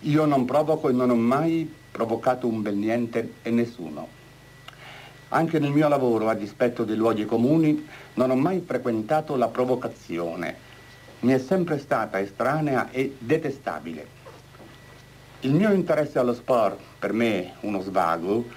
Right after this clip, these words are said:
è naturalmente affrancato dalla logora necessità guardinga da che ai noi son costretti quasi sempre a travestire il proprio opinionismo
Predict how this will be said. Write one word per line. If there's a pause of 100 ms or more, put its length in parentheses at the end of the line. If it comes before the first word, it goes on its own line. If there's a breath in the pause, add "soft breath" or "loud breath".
(480 loud breath)
è
naturalmente
affrancato
dalla
logora
necessità
guardinga
da
che
ai
noi
son
costretti
quasi
sempre
a
travestire
il
proprio
opinionismo